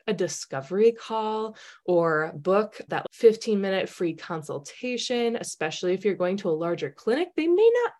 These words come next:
advertise that, but that is absolutely something you can ask for. And that's what this is. So when I talk about provider fit interview, it is the opportunity to speak with the person that will be providing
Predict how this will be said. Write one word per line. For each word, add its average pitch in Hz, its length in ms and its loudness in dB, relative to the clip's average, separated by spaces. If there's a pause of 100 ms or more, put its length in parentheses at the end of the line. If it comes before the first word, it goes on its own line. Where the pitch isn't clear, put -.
(160)
advertise 214 600 -6
that, - 280 -8 (420)
but 214 120 4
that 294 180 4
is 392 200 2
absolutely 269 540 -2
something 214 420 -2
you 208 160 -2
can 185 300 -6
ask 180 360 -8
for. 302 380 -4 (320)
And 220 160 2
that's 262 220 0
what 311 160 -6
this 214 220 -6
is. 156 320 -6
So - 140 -4
when 208 120 0
I 269 100 -2
talk 330 280 -8
about 233 260 -4
provider 208 420 -2
fit 220 340 -4 (120)
interview, 170 480 0 (420)
it 226 120 8
is 240 140 0
the 240 180 -4
opportunity 214 1000 -2 (240)
to 208 120 -2
speak - 640 -4
with 311 140 -4
the 311 60 -6
person 208 420 -2
that 185 160 -4
will 208 200 8
be 277 140 -4
providing 240 920 0